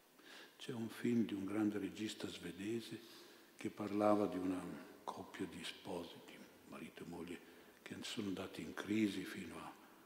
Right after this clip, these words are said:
a separarsi, a divorziare. Il titolo del film, sapete cos'è? Gli analfabeti.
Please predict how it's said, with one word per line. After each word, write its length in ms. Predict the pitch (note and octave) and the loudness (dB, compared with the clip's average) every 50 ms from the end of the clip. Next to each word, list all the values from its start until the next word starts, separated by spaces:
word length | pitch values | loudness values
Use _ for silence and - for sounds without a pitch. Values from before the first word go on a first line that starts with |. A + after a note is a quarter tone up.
| - - | -18 -14
a 80 | - G2+ | -12 -8
separarsi, 640 | - - - - - F#2 F2+ G2 G2+ - - - - | -6 -6 -6 -6 -6 -4 -2 -2 -2 -2 -2 -2 -4
a 40 | F#2+ | -4
divorziare. 1040 | F2+ F#2 F#2 F#2 F2+ F2 F2+ F#2 - - - G#2+ F#2 F2 G#2+ G#2 G2+ G2 D#2+ - - - - - - - | -2 -4 -6 -4 -4 -6 -6 -6 -6 -6 -4 -4 -4 -2 -2 -4 -4 -4 -8 -10 -12 -18 -20 -18 -10 -6
Il 240 | - F#2+ - - | -4 -4 -4 2
titolo 420 | - - C3+ C3+ - - C3 A#2+ A2 | 8 8 8 10 10 10 8 10 10
del 160 | A2 A2 G2 | 8 6 4
film, 280 | F#2+ - - A#2 A2+ A2 | 4 2 2 2 2 0
sapete 520 | - - A2 G#2 - A2 G#2 - - - | 0 -2 -2 0 2 2 0 0 -2 -4
cos'è? 460 | - - F#2+ - - - G2 A2+ B2+ - - - - - - - | -4 -4 -6 -6 -6 -8 -8 -8 -8 -10 -12 -18 -20 -20 -14 -10
Gli 280 | - F#2 G#2+ B2 B2+ | -6 -2 2 2 2
analfabeti. 1040 | B2 A#2+ A2+ A2 G#2+ G#2+ - - - A2+ G2+ - - F2 - - - - - - | 2 2 2 0 0 -2 -4 -4 -4 -4 -4 -4 -6 -6 -6 -8 -8 -10 -14 -14